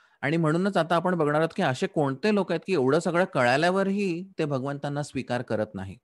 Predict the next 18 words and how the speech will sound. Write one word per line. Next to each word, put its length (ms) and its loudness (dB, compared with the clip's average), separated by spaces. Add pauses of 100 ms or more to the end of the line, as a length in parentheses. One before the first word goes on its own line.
कारण 140 -2
की 120 -6
असं 240 -4
पण 160 -2
असतात 300 -2
लोक 240 -4
बरं 180 -4
का. 140 -16 (600)
आणि 200 -4
ते 360 -4 (580)
चार 300 2
लोक 280 0
आहेत 160 -2
जे 240 -4
कधीही 540 0
शरण 320 0
जात 300 -2
नाहीत 360 -12